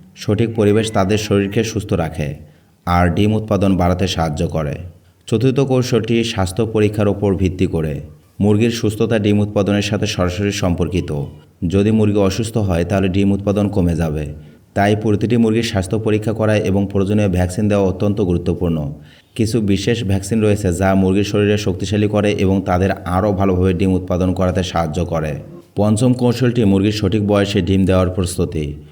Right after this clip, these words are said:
মুরগি সাধারণত আঠারো থেকে বিশ সপ্তাহ বয়সে ডিম দিতে শুরু করে,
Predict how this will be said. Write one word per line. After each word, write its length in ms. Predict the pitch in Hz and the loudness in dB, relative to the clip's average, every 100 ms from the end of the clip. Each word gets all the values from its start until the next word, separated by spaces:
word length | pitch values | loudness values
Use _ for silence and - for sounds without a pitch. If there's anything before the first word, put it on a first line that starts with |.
| - _ 95 | -20 _ -2
মুরগি 260 | 98 107 | 2 2
সাধারণত 440 | 107 107 110 107 101 | 0 0 2 0 0
আঠারো 540 | 95 90 - 95 110 | 0 -2 -2 2 2
থেকে 260 | 110 110 107 | 0 0 0
বিশ 240 | 95 95 | 0 0
সপ্তাহ 340 | 110 104 113 | -2 -2 0
বয়সে 360 | 104 104 104 101 | 2 2 2 0
ডিম 220 | 85 95 | 2 2
দিতে 300 | 90 87 90 | 2 2 -2
শুরু 220 | 82 87 | 0 -2
করে, 260 | 82 82 78 | 0 -2 -4